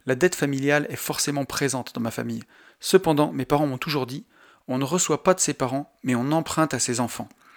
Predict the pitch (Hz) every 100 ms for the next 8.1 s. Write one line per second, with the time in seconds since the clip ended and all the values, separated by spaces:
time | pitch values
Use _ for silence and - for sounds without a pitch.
0 | - - - - 151 165 147 - 180 143
1 | 131 127 - 127 143 - 165 156 135 -
2 | 139 - - - - - 131 123 127 170
3 | 165 - 143 - 139 117 123 - 139 -
4 | 127 139 139 131 143 160 - - - 175
5 | - 165 139 147 123 120 117 117 104 -
6 | - - - - 135 135 - 143 135 120
7 | 120 - 190 - _ 120 - 143 170 -